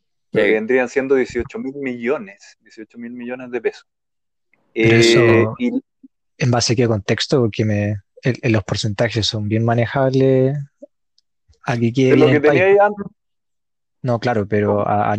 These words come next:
Speaker 3: a nivel internacional, eh, en porcentaje de pib, ¿eso será poco o, o mucho?
Speaker 1: ¿Te refieres a los dieciocho mil o, o los trescientos, el trescientos por ciento? ¿Cuál
Speaker 3: Claro,
Speaker 1: te
Speaker 3: o
Speaker 1: llama?
Speaker 3: sea, puede, puede, puede aumentar mucho, pero a nivel internacional puede ser un número extremadamente bajo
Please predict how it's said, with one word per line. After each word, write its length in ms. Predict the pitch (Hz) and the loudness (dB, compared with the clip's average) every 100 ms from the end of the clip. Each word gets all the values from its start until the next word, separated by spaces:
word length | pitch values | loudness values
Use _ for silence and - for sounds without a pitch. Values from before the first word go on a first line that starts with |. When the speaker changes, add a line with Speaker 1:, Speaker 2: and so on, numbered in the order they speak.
| 110 | -6
Speaker 3:
a 100 | - | -4
nivel 220 | 110 110 120 | -2 0 0
internacional, 1160 | 120 117 117 - 113 113 123 127 120 113 113 - | -2 -4 -4 -4 -4 0 0 0 0 -4 -8 -10
eh, 440 | 131 107 104 113 - | -4 -2 -2 -4 -10
en 80 | |
porcentaje 540 | 107 113 107 104 117 117 | -8 -8 -6 -4 -4 -2
de 80 | 110 | -2
pib, 280 | 117 120 123 | -2 -2 -6
¿eso 180 | 147 - | -14 -14
será 260 | 101 110 104 | -8 -4 -2
poco 280 | 120 120 131 | -4 -4 -4
o, 420 | 135 - 110 113 | -4 -6 -8 -10
o 100 | - | -10
mucho? 420 | 117 131 - - - _ _ _ _ _ _ _ _ _ | -10 -10 -12 -16 -18 _ _ _ _ _ _ _ _ _
Speaker 1:
¿Te 60 | |
refieres 320 | 117 110 127 127 | -6 -4 -4 -4
a 40 | |
los 60 | 110 | -8
dieciocho 400 | 107 117 - 104 | -12 -14 -14 -12
mil 240 | 131 180 - | -10 -12 -10
o, 240 | 110 107 101 98 | -8 -8 -12 -14
o 100 | 101 | -14
los 200 | 98 95 | -14 -16
trescientos, 480 | - 95 - 101 - | -20 -20 -18 -18 -18
el 120 | 101 | -18
trescientos 340 | 98 101 98 | -18 -20 -20
por 100 | - | -20
ciento? 320 | - 87 _ 95 _ _ _ _ _ _ _ _ | -20 -20 _ -20 _ _ _ _ _ _ _ _
¿Cuál 140 | 110 | -2
Speaker 3:
Claro, 200 | 147 123 | 0 0
Speaker 1:
te 20 | |
Speaker 3:
o 20 | |
Speaker 1:
llama? 80 | 107 | -2
Speaker 3:
sea, 200 | 113 110 | -2 -2
puede, 300 | - 131 127 _ _ _ _ | -2 -2 -2 _ _ _ _
puede, 220 | 127 127 | -4 -4
puede 200 | - 127 | -2 -2
aumentar 440 | 135 127 120 131 127 | 0 -2 -2 -2 -2
mucho, 580 | 131 143 - 127 135 139 | -2 -2 -2 -2 -2 -2
pero 200 | 123 113 | -2 -2
a 20 | |
nivel 200 | 110 117 | -2 -4
internacional 600 | 120 120 113 113 113 120 | -4 -6 -8 -6 -6 -4
puede 220 | 123 117 | -2 -4
ser 160 | 110 120 | -2 -4
un 100 | 113 | -4
número 220 | 117 113 | -4 -4
extremadamente 580 | - 110 113 110 107 107 | -6 -6 -6 -6 -6 -4
bajo 320 | 110 - | -4 -8